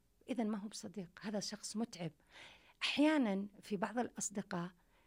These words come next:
آه، يقولون لنا أشياء نستغرب ليش قالوها، فنروح ننقلها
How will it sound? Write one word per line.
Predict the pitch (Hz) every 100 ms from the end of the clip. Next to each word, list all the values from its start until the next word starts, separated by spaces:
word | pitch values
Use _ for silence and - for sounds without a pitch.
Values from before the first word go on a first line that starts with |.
| _ _ 226
آه، | 208 180 180 175 175 180 180 _ _ _ _ -
يقولون | 214 185 233 294
لنا | 254 226 -
أشياء | - - 190 170 - _ _ _ _ _ -
نستغرب | 240 - 294 285 254 262
ليش | 233
قالوها، | - 208 208 156 160 - -
فنروح | 294 302 -
ننقلها | 269 240 285 247 190 202